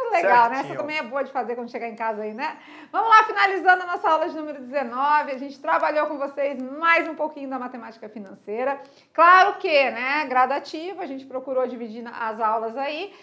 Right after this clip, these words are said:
Speaker 1: pra ficar de uma maneira mais suave. Na aula de hoje que a gente, né, recapitula,
Speaker 2: Pegou tudo,
Speaker 1: pegou
Speaker 2: misturou
Speaker 1: todas
Speaker 2: tudo,
Speaker 1: as
Speaker 2: isso.
Speaker 1: informações, é.
Speaker 2: E
Speaker 1: Bom,
Speaker 2: aí nós já temos, olha só, calma aí,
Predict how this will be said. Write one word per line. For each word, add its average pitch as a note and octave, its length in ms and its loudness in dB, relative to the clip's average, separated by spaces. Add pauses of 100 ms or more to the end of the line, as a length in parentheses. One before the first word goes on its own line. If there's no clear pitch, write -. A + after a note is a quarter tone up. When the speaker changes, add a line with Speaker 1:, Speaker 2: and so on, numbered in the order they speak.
(120)
Speaker 1:
pra G#4+ 300 10
ficar A4+ 320 0
de F4+ 80 -4
uma F4 100 -8
maneira D#4+ 280 -8
mais D4+ 320 -6
suave. C#4 920 -6
Na A#3+ 160 -2
aula D#4 220 4
de D#4 120 -4
hoje E4+ 240 4
que G#4 80 -6
a G#4 40 -4
gente, F#4+ 280 -8 (300)
né, C#4 440 2
recapitula, E4+ 680 2
Speaker 2:
Pegou D#4+ 160 8
tudo, - 20 0
Speaker 1:
pegou D#4+ 320 8
Speaker 2:
misturou E4 220 2
Speaker 1:
todas D#4+ 160 2
Speaker 2:
tudo, E4+ 120 -2
Speaker 1:
as D#4 60 -2
Speaker 2:
isso. D#4+ 120 -6
Speaker 1:
informações, D4+ 840 -6
é. - 140 -16 (340)
Speaker 2:
E D3+ 60 -4
Speaker 1:
Bom, D#3+ 80 8
Speaker 2:
aí D#3+ 140 6
nós G3 140 0
já G3 120 4
temos, F3+ 420 -2
olha E3+ 160 -6
só, C#3+ 320 0
calma C3 380 -4
aí, F#3 280 -4